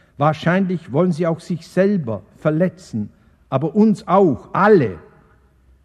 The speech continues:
Eine Einschränkung, alle Deutschen.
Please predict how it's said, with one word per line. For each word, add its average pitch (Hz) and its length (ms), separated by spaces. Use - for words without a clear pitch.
Eine 160 240
Einschränkung, 113 800
alle 151 240
Deutschen. 113 760